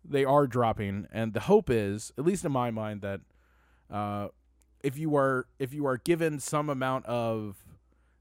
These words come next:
temporary immunity from getting covid a second time, from being infected before, which it seems like,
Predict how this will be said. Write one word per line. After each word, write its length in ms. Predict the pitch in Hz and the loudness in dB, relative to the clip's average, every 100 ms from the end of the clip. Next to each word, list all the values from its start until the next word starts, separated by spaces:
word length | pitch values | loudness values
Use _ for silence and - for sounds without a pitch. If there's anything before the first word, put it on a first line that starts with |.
| _ | _
temporary 640 | 156 160 160 156 147 143 | 0 2 4 4 4 2
immunity 720 | 127 131 131 123 123 123 120 113 _ | 0 0 -2 -2 -2 -2 -4 -8 _
from 560 | 131 120 113 107 107 110 _ _ - | -2 0 0 -2 -4 -8 _ _ 0
getting 500 | 131 127 123 120 117 _ | 0 2 -2 -4 -6 _
covid 320 | - 147 127 120 | 0 2 2 -2
a 40 | |
second 360 | - 127 123 113 | -2 -4 -4 -4
time, 520 | 120 110 107 104 107 - _ _ _ _ _ - | -2 0 -2 -4 -6 -12 _ _ _ _ _ 0
from 320 | 135 120 113 | 2 2 2
being 280 | 135 143 131 | 0 0 0
infected 520 | 120 - 127 - 110 | -2 -2 -2 -2 -6
before, 500 | 98 - 104 95 87 | -6 -6 -4 -4 -4
which 200 | 104 - | -4 -4
it 80 | 117 | -8
seems 320 | - 151 131 | -2 -2 0
like, 440 | 131 113 107 - | 0 0 0 -6